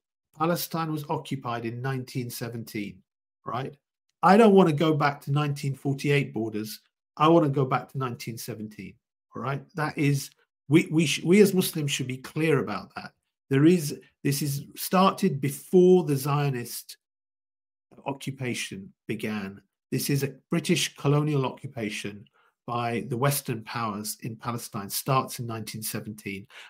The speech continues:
and it's part of a wider plan. It's part of a plan to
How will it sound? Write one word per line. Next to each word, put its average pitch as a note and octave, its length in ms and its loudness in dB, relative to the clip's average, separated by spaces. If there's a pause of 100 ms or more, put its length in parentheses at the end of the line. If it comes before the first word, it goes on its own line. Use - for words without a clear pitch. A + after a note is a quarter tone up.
(160)
and F3 140 6
it's F#3+ 160 2
part F#3+ 360 6
of D#3+ 100 4
a F3 60 10
wider C#3+ 400 6
plan. G#2+ 380 -12 (920)
It's D#3 180 2
part G#3+ 440 6
of F3 120 0
a F#3+ 60 4
plan B2 640 -2 (640)
to C#3+ 440 8